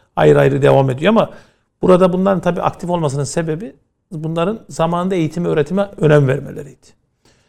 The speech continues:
Tabii Sabatay, e, Sevi dediğimiz gibi dünya çapında da çok büyük bir ilgi görmüştür Yahudi araştırmalarında. Son olarak şeyi de söyleyelim. İbrahim Müteferrika matbaanın kurucusu. Onun hakkında da belge yoktu doğru dürüst hayat hakkında.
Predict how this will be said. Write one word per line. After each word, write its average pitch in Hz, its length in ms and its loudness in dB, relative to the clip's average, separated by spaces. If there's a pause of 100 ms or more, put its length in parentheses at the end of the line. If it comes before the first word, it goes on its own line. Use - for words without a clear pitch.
(140)
Tabii 175 160 2
Sabatay, 196 460 4
e, - 480 -8 (720)
Sevi 180 520 -2 (100)
dediğimiz 160 460 -2
gibi 175 180 -8
dünya 160 320 -4
çapında 156 320 -4
da 156 60 -2
çok - 260 -8
büyük 147 220 -12
bir 156 60 -14
ilgi 139 240 -8
görmüştür 135 400 -16
Yahudi 131 300 -18
araştırmalarında. 151 680 -16 (760)
Son - 260 0
olarak 220 260 2
şeyi 208 260 0
de 175 60 2
söyleyelim. 156 420 -4
İbrahim 208 320 0
Müteferrika 170 580 0
matbaanın 175 440 -4
kurucusu. 147 580 -10 (1000)
Onun 208 200 0
hakkında 208 440 -2
da 143 200 -4
belge 123 260 -6
yoktu 117 340 -10
doğru 131 180 -16
dürüst 131 220 -16
hayat 131 280 -6
hakkında. 151 520 -12